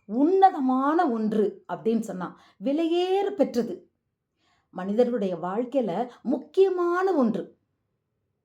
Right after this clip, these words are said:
இதுதான் ரொம்ப ரொம்ப அவசியம், இது ம-, உன்னதம் அப்படின்ற ஒன்று என்னன்னு சொன்னா, நீங்க என்ன சொல்லுவீங்க? ஒரே வார்த்தையில சொல்லணும். என்னன்னு சொல்லுவீங்க?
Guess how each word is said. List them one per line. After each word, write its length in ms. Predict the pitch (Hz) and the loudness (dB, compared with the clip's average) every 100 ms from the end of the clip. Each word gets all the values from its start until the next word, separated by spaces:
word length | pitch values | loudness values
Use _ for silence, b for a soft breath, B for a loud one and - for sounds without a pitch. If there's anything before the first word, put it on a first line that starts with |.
| _ _ _ _ | _ _ _ _
இதுதான் 920 | 165 180 196 180 185 262 359 320 - _ | -12 -4 -2 0 2 2 2 -4 -12 _
ரொம்ப 480 | 143 - 226 262 320 | -12 -2 0 4 4
ரொம்ப 280 | 349 359 359 | 4 2 2
அவசியம், 580 | 233 240 226 170 - _ _ _ _ _ _ _ b b b b | 0 -2 -2 -4 -6 _ _ _ _ _ _ _ b b b b
இது 220 | 170 165 | -12 -10
ம-, 400 | 160 190 208 - - - - | -4 0 0 -4 -14 -14 -8
உன்னதம் 760 | 214 302 403 415 - - - _ _ _ _ _ _ _ _ _ _ _ | -2 0 2 2 0 -4 -10 _ _ _ _ _ _ _ _ _ _ _
அப்படின்ற 500 | 180 170 269 311 254 | -6 2 2 4 4
ஒன்று 760 | 190 240 285 247 170 285 - - - | 4 4 4 4 2 0 -2 -10 -6
என்னன்னு 400 | 196 233 262 220 | -2 0 0 0
சொன்னா, 560 | 196 202 196 170 220 B B | -2 -4 -4 -6 -8 B B
நீங்க 260 | 247 240 | 0 2
என்ன 160 | 214 233 | 2 2
சொல்லுவீங்க? 540 | 233 208 175 170 170 | 0 -2 -2 -6 -6
ஒரே 280 | 185 220 254 | 2 6 6
வார்த்தையில 460 | 214 208 220 233 208 | 4 0 0 0 -2
சொல்லணும். 420 | 185 160 - - _ _ _ _ _ _ _ _ _ _ _ _ _ _ _ _ - | -4 -8 -10 -18 _ _ _ _ _ _ _ _ _ _ _ _ _ _ _ _ -8
என்னன்னு 340 | 180 196 180 | -4 -2 -4
சொல்லுவீங்க? 340 | 175 147 143 | -6 -10 -10